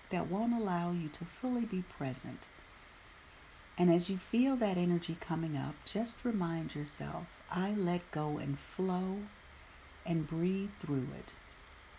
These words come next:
So sit in the silence, imagining your day and allowing yourself to release what no longer serves you and to just fully open yourself up to this brand new experience called life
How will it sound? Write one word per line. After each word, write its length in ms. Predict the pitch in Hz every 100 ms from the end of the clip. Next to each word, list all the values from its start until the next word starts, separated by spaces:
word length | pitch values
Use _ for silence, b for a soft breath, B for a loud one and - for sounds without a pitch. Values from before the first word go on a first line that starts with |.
| - -
So 180 | - 185
sit 240 | - 254
in 140 | 277
the 100 | 262
silence, 720 | 262 220 190 180 180 180 180
imagining 680 | 160 156 160 185 202 202 190
your 140 | 180 175
day 540 | 147 139 135 147 147
and 160 | 160 156
allowing 540 | 156 170 214 226 214
yourself 560 | 170 160 - 151 147 -
to 140 | 160
release 680 | 151 147 170 233 269 - - B B B B - -
what 160 | 160
no 160 | 156 180
longer 420 | 214 208 208 214
serves 500 | - 160 147 147 -
you 240 | 143 143 165 - - - - - - - -
and 160 | 165 -
to 120 | 147
just 520 | - 180 233 233 -
fully 720 | - - 226 220 156 - 170 - - -
open 340 | 175 190 226 196
yourself 560 | 196 - 160 165 -
up 220 | 147 -
to 100 | -
this 240 | 160 147 -
brand 540 | 147 156 170 208 214
new 340 | 180 180 185 202
experience 1000 | 151 - - - 180 175 175 170 185 -
called 420 | - 127 127 123
life 340 | 123 - -